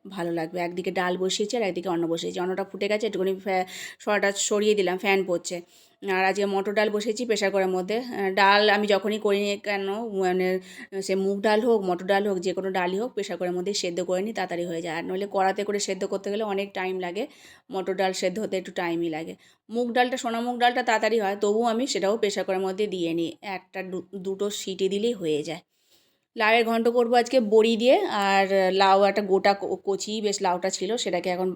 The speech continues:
ছাড়িয়ে নিচ্ছি, ছাড়িয়ে জলে ফেলে দিচ্ছি। আর খানিকক্ষণ পর এটাকে ঝিরিঝিরি করে নেবো। আর, আহ, লাউ যদি একটুখানি কচি হয়, আহ, ভালো হয়, আর যদি দানা হয়ে থাকে না, তাকে আবার ঝিরিঝিরি করে আবার ধুতে হয়। লাউ একটু টক হয়,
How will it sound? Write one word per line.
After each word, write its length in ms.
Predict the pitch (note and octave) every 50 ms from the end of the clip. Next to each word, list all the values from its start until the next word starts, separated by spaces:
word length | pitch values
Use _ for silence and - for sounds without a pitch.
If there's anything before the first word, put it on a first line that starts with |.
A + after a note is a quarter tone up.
| F3+ -
ছাড়িয়ে 300 | - F#3+ F#3 F3+ F3+ F#3
নিচ্ছি, 220 | G3 G3+ G3+ B3+
ছাড়িয়ে 340 | - - G#3+ G3 G3 G#3 G3+
জলে 240 | G3+ F#3+ F#3 F#3+ F#3+
ফেলে 220 | A3 A#3 G#3 G#3+
দিচ্ছি। 320 | A3 A3+ A3 - E4 G#4+ - - - - - - - - -
আর 560 | G3+ G3 F#3+ F#3 F3+ F3+ F3+ F#3 F#3 F3+ F3 - - _
খানিকক্ষণ 360 | A3 G3+ G3 F#3+ - G#3+ G3+
পর 200 | F#3+ - G3+ G#3+
এটাকে 360 | G#3+ G#3 F#3 G#3 A#3 F#4 - - _ _ _ _ G#3+
ঝিরিঝিরি 380 | G3+ F#3+ A#3 A#3+ A3+ G#3+ G#3 F#3+
করে 220 | - F#3 F3 F3
নেবো। 280 | E3+ E3+ E3 F3 F#3 F#3 - _ _ _ _ _ -
আর, 420 | G3+ G#3 G#3 G#3 G#3 G3+ G3+ G#3
আহ, 240 | G3+ G3+ G3 G3 F#3+ - - _ _
লাউ 340 | - G#3+ G#3+ G#3+ G#3+ A3+ A#3
যদি 200 | A#3 A#3 A3+ A#3+
একটুখানি 280 | A#3 A#3 A#3 A#3 A#3 A3+ A#3
কচি 340 | A3+ G#3+ G#3+ - B3 A#3
হয়, 220 | A#3+ C4 A#3+ C#4 E4+
আহ, 680 | F4+ E4+ - A3 G3+ G3+ G3 G3 G3 G3 G3 - -
ভালো 280 | F#3 F#3+ G#3+ F#3+ F#3 F3+
হয়, 160 | E3+ E3 E3
আর 160 | E3+ E3+ E3+
যদি 260 | F3 G3 F#3 G3 G3+ F3+
দানা 380 | F#3 F#3 F#3 F3+ F#3 F#3+ G3+
হয়ে 220 | G#3 G#3+ A3 A3+ A3+
থাকে 220 | C#4 B3 - D4+
না, 120 | C4+ F#3+
তাকে 200 | F3+ F3+ F3+ F#3
আবার 180 | F3+ F3+ F#3 F#3
ঝিরিঝিরি 320 | F#3 G3 F3+ E3+ F3 F#3
করে 120 | F#3+ F#3+ G3
আবার 260 | F3+ E3 E3+ F3 E3
ধুতে 240 | F3+ E3+ D#3+ - E3+
হয়। 160 | D#3+ - - - _ _ _ _ _ _ _ _ _ _ _ _ _ _ _ _ G3
লাউ 140 | F#3+ F#3
একটু 160 | F#3 F#3 F#3+ F3
টক 240 | - F#3+ F3+ F3+ F#3
হয়, 200 | G3+ F3+ G3 A3